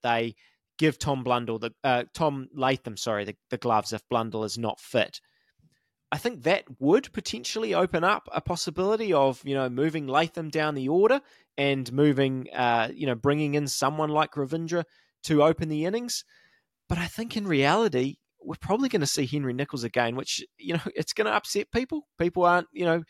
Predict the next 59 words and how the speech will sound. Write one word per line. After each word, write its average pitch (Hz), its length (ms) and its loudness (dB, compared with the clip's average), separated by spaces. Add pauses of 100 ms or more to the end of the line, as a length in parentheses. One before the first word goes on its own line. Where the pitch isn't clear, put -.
(220)
he's 151 200 -4
certainly 185 340 2
not 151 300 2
flavour 160 340 2
of 135 60 2
the 135 80 0
month 156 280 0
anymore 165 480 2
in, 151 100 2
in 147 140 -2
the 143 60 2
New 139 140 0
Zealand 135 320 0
Test - 280 -2
side. 160 380 6
And, 131 120 -4 (640)
um, 156 460 0 (160)
you - 160 -4
know, 175 220 0
he 156 200 0
looked 175 240 2
at 160 80 2 (120)
all 165 200 4
at 139 100 -2
sea 190 260 2
in 180 120 0
Bangladesh. 147 520 2
He 165 80 -6
didn't 151 240 -4
exactly 139 560 -2 (400)
do 175 160 4
himself 151 540 2
any 147 160 -4
favours 151 420 2
over 143 220 2
there. 151 240 2
But 156 200 0
look, 147 160 -6 (160)
to 147 100 -6
be 135 100 2
honest, 139 320 0
most 143 340 2
of 131 140 -4
the 143 80 0
New 139 140 -2
Zealand 139 300 0
batters 139 300 0
did. 170 240 -4
But 175 200 0 (320)
he 104 100 -12
has 123 240 0
been 175 160 0
in 175 140 0
good 180 180 2
form 180 240 2
in 170 80 2
the 165 60 0
Super 165 260 -2
Smash, 165 480 0